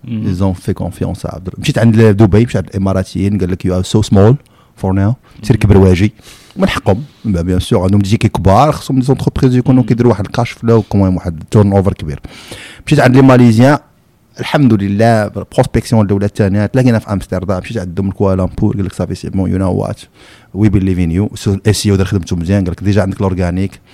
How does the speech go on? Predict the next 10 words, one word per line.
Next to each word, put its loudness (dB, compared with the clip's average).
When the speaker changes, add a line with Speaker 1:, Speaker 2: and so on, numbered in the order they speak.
Speaker 2:
غتخسر 0
الفلوس 2
ماشي 0
بزاف." -2
وكيامنوا 0
بالماركتينغ، 0
وكيامنوا 2
بالديفيسيتير، -8
وهذا 0
جادور 0